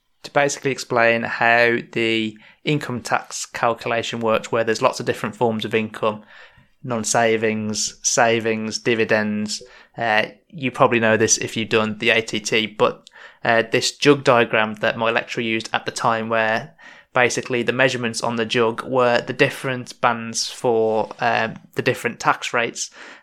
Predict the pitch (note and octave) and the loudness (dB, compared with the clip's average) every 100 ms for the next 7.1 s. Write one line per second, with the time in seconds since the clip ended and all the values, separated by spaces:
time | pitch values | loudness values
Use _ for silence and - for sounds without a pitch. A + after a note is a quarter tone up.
0 | - A#2 A#2 A2+ A2+ A2 - - _ _ | -4 0 2 2 -2 -8 -12 -14 _ _
1 | - - D3 C3 B2 A#2 - B2+ A#2 A#2 | -4 0 4 4 2 -4 0 2 2 0
2 | - A2+ - C3+ A#2 - D3 - B2 - | -6 -10 0 0 0 -2 -4 -4 -8 -4
3 | C3 B2 A#2+ A#2+ A#2+ A#2 B2 A#2+ - B2 | 0 2 2 2 0 2 0 -2 0 0
4 | A#2 A2+ A#2 A2+ A2+ A#2 C3+ C3 - - | 0 -2 -2 -4 -4 2 2 2 -2 0
5 | C3 A#2+ A#2 - A#2 A2+ A2+ G#2+ G#2+ A2 | 2 4 2 0 0 0 0 0 0 -2
6 | A2 - B2 A2+ A2 A2 A2 A2 - - | -2 4 6 6 4 -2 -2 -2 -4 -8